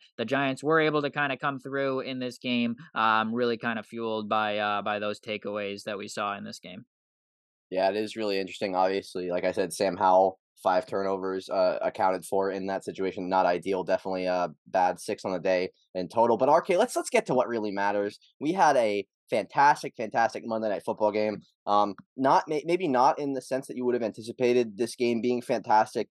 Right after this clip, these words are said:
Speaker 2: uh, originally, given the fact that I think pretty much everybody was expecting a shootout in this one. I think we were expecting a fifty-plus point game, um, really high-scoring affair. It did not actually turn out to be that way. Uh, the Eagles were down seventeen seven at half, uh, shut out the Chiefs in the second half,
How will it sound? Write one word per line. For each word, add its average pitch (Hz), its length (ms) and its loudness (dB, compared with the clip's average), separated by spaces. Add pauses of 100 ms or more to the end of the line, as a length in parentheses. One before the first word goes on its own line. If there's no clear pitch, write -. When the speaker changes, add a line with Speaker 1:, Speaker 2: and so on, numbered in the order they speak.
Speaker 2:
uh, 98 220 0
originally, 127 500 -2
given 110 240 -4
the 107 80 -4
fact 107 280 0
that 110 160 -2 (200)
I 123 140 4
think 156 260 0
pretty 151 160 -4
much 131 140 -2
everybody 143 340 0
was 131 160 0
expecting 123 440 -2
a - 20 -2
shootout 117 520 2 (140)
in 123 120 -2
this 123 200 -2
one. 139 200 2
I 110 80 2
think 104 240 -6
we 113 100 -4
were 107 160 -2
expecting 107 560 -2
a 101 140 2
fifty-plus 113 540 0
point 110 300 -2
game, 107 340 -2 (320)
um, 98 220 2
really 110 300 -2
high-scoring 107 720 0
affair. 101 480 0 (180)
It 95 100 -12
did 117 140 -6
not 156 220 6
actually 156 340 2
turn 139 220 -4
out 147 160 0
to 147 80 -14
be 147 80 -4
that 147 180 2
way. 147 300 0 (180)
Uh, 107 140 4
the 113 100 -6
Eagles 131 400 -4
were 120 100 -4
down 117 280 2
seventeen 120 440 -4
seven 117 300 2
at 104 140 0
half, 120 360 6 (220)
uh, 101 140 0
shut 139 280 2
out 151 180 4
the 139 60 -12
Chiefs 143 380 -8
in 131 80 -4
the 120 80 -4
second 135 280 0
half, 127 340 2